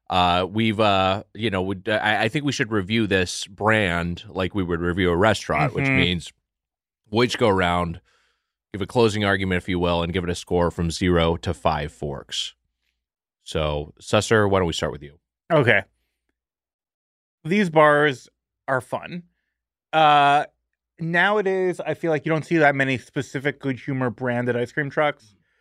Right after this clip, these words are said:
Speaker 2: Uh, I probably, as the only father of the three of us, encounter ice cream trucks, I would think, more than either of you, but I'm not sure.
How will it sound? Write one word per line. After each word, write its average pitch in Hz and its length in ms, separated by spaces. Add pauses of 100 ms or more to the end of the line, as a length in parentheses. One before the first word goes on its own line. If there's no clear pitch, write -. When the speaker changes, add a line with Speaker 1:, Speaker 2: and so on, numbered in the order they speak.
(320)
Speaker 2:
Uh, 127 260
I 143 320 (240)
probably, 156 720
as 127 360
the 131 120
only 131 520 (680)
father 131 380
of 123 140
the 139 100
three 147 180
of 135 60
us, 135 180 (300)
encounter 135 960 (380)
ice 135 160
cream 143 140
trucks, - 500 (280)
I 123 80
would 113 200
think, 190 340 (500)
more 185 200
than 196 120
either 202 200
of 202 100
you, 220 160
but 139 340 (220)
I'm 135 120
not 131 180
sure. 170 280